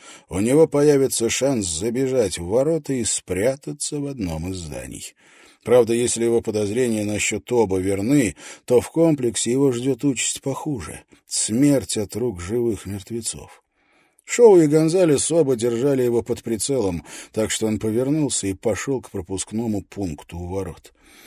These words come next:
В ногах он ощущал такую легкость, словно стоял на конвейере, а не шел сам.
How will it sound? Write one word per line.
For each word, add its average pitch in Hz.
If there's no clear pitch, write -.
В 95
ногах 117
он 120
ощущал 123
такую 117
легкость, 104
словно 120
стоял 120
на 117
конвейере, 104
а 90
не 87
шел 73
сам. -